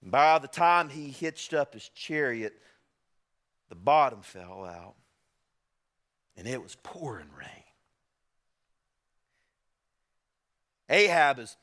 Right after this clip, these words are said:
rushing back to the city, but Elijah already beats him there. And you would think that all of Israel would break out in revival. God has been good on his promise.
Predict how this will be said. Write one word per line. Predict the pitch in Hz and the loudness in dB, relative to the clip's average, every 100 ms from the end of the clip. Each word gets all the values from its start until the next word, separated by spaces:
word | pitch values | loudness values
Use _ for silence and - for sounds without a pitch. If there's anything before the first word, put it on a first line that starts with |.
| _ _ | _ _
rushing | 120 202 254 - - 165 147 143 | 2 4 4 0 -10 -10 -10 0
back | 190 208 190 156 - - _ _ _ | 4 6 6 4 0 -14 _ _ _
to | 165 | -6
the | 139 | -4
city, | 127 - 226 226 175 135 | -4 -2 2 4 2 -2
but | 135 | -4
Elijah | 127 170 220 202 156 131 | 0 4 6 4 0 -4
already | 139 170 170 139 | 2 4 4 0
beats | 123 165 170 - | -6 -6 -6 -10
him | 123 131 | -10 -2
there. | 165 185 156 | 0 2 0
And | 156 | 0
you | 214 269 | 0 2
would | 208 - | 0 2
think | 226 262 240 - - - | 4 4 2 -10 -12 2
that | 208 | 6
all | 214 269 311 320 311 | 6 6 8 8 8
of | 277 247 | 4 0
Israel | 294 269 226 208 180 - - | 0 0 2 2 2 -2 -2
would | 196 160 | -2 -2
break | 190 269 330 320 - | 4 6 6 4 4
out | 311 302 277 | 8 8 6
in | 240 214 | 2 0
revival. | 190 180 175 285 294 262 190 160 151 | 0 0 6 8 8 6 2 -8 -6
God | 147 277 311 285 170 92 - _ _ _ _ _ _ _ _ _ _ _ _ _ _ _ _ _ _ _ | 4 8 8 8 4 -4 -16 _ _ _ _ _ _ _ _ _ _ _ _ _ _ _ _ _ _ _
has | 107 95 | -16 -14
been | 110 | -12
good | 110 120 | -8 -6
on | 107 | -8
his | 98 | -12
promise. | - - 196 139 101 104 - - - | -16 -4 0 0 -4 -14 -20 -20 -20